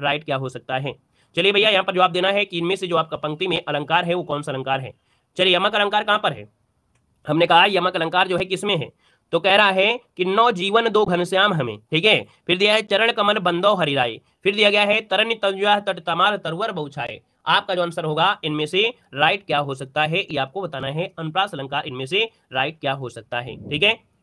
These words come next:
तो आप कहेंगे, "सर जी, अनुप्रास अलंकार में देखिए तरनि तंजुआ तट तमाल तरुवर बहुछाए", है ना, तो ये ता वर्ण आपके हो रहे हैं, तो यहाँ पर आंसर हो गया कौन, अनुप्रास अलंकार हो गया है। क्लियर हो गया है? और अगला क्वेश्चन यहाँ पर आपसे दिया गया है, कह रहा है पंक्ति में आपका अलंकार पूछा गया है,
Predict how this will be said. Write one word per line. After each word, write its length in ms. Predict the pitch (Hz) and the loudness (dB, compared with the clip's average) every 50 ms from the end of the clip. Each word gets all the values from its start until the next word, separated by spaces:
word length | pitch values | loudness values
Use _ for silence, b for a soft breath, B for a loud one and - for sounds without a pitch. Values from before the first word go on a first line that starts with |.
| _ _ _ _ _ - | _ _ _ _ _ 2
तो 60 | 143 | 4
आप 140 | 175 208 214 | 4 4 4
कहेंगे, 160 | 240 233 240 | 2 0 0
"सर 120 | 208 226 214 | 0 0 2
जी, 100 | 226 226 | 2 2
अनुप्रास 380 | 220 220 170 214 214 226 220 | 2 2 2 2 2 2 2
अलंकार 300 | 214 214 208 208 214 220 | 0 -2 0 2 2 2
में 100 | 220 220 | 2 0
देखिए 200 | 208 208 220 214 | -2 -2 -2 -2
तरनि 360 | 214 - 202 202 214 214 208 | 0 0 2 2 2 2 0
तंजुआ 500 | 202 - 202 196 196 196 214 214 208 202 | 0 2 0 0 2 2 2 4 4 4
तट 380 | 196 - 202 208 202 208 190 - | 2 2 2 0 0 -2 -2 0
तमाल 380 | 185 175 180 185 202 202 180 165 | 0 2 4 4 4 4 2 0
तरुवर 400 | 156 175 170 175 190 208 196 165 | -2 -2 -2 0 2 2 2 2
बहुछाए", 420 | 151 143 139 135 - 120 117 120 | 0 -2 -4 -6 -8 -8 -8 -8
है 260 | 104 - _ - 156 | -10 -12 _ -2 0
ना, 80 | 190 196 | 0 2
तो 100 | 196 185 | 2 0
ये 100 | 175 175 | -2 0
ता 160 | 180 196 196 | 2 2 4
वर्ण 180 | 190 190 190 190 | 4 4 4 4
आपके 200 | 180 185 - 175 | 2 0 0 0
हो 120 | 170 165 | 2 2
रहे 140 | 165 165 175 | 4 4 4
हैं, 160 | 196 233 240 | 4 4 2
तो 280 | 240 - _ _ - 156 | 2 -2 _ _ 0 2
यहाँ 140 | 165 190 | 4 4
पर 120 | 196 185 165 | 4 2 -2
आंसर 180 | 165 156 175 | -2 0 0
हो 80 | 156 147 | 0 2
गया 140 | 147 151 156 | 2 0 2
कौन, 200 | - 180 214 - - 151 | 2 2 0 0 0 -4
अनुप्रास 320 | 147 139 143 139 143 147 139 | -4 -2 -2 -2 -4 -4 -6
अलंकार 300 | 135 127 131 151 175 190 | -10 -6 -4 -4 -6 -6
हो 140 | 151 131 | -8 -12
गया 160 | 120 120 113 110 | -12 -10 -10 -10
है। 160 | 107 113 104 | -12 -12 -18
क्लियर 400 | - _ _ - 147 151 170 180 | -20 _ _ -6 -2 0 2 2
हो 100 | 185 180 | 2 4
गया 140 | 175 180 180 | 4 4 4
है? 240 | 185 214 240 240 b b b b | 4 4 2 2 b b b b
और 260 | - 151 156 170 202 202 B B B | 4 6 6 6 4 0 B B B
अगला 220 | 160 180 214 226 | 2 4 4 2
क्वेश्चन 280 | 220 196 185 202 196 160 | 2 0 0 0 0 0
यहाँ 140 | 175 170 165 | 0 0 2
पर 100 | 175 170 | 2 0
आपसे 160 | 165 160 156 | 0 0 0
दिया 120 | 151 151 | 0 2
गया 120 | 160 175 180 | 2 2 2
है, 240 | 180 185 208 226 b b b b | 2 0 -2 -2 b b b b
कह 100 | 170 180 | 2 4
रहा 120 | 202 214 | 4 4
है 80 | 226 240 | 4 2
पंक्ति 340 | 220 - 202 196 190 202 214 | 2 0 0 0 0 0 0
में 220 | 220 220 226 226 - - | 2 2 2 0 0 0
आपका 220 | 180 180 175 - 202 | 0 0 0 2 0
अलंकार 340 | 190 180 175 180 185 196 - | 0 0 2 2 0 0 0
पूछा 220 | 165 156 165 175 165 | -2 -6 -4 -2 0
गया 120 | 165 165 | 0 0
है, 380 | 170 185 208 - _ _ _ | 0 -2 -4 -6 _ _ _